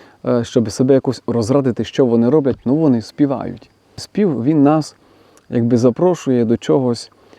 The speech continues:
до чогось такого таємного, до чогось, е,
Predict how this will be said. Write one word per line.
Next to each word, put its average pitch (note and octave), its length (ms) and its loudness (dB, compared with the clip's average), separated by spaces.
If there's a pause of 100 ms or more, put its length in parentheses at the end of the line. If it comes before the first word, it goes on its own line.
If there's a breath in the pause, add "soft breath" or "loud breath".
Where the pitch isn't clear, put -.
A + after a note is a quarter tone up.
(140 soft breath)
до A#2+ 100 0
чогось C3 460 0
такого A#2+ 300 0
таємного, A2+ 500 0
до G2+ 120 -6
чогось, B2 480 -4
е, A2 320 -6